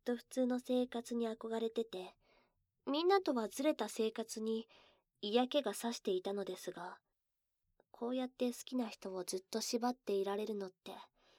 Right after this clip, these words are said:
尋常じゃなく嬉しいですね。ねえ、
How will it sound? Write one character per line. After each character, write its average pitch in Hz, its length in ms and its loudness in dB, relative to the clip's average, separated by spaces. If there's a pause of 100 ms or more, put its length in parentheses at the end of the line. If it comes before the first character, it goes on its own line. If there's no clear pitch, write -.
(440)
尋 196 360 -6
常 277 160 -2
じ 294 100 -4
ゃ 294 60 -4
な 254 100 -6
く - 140 -8
嬉 214 200 -4
し - 180 -2
い - 20 -6
で 294 100 0
す - 180 -10
ね。 262 300 -6 (3500)
ね 220 920 12
え、 - 20 -20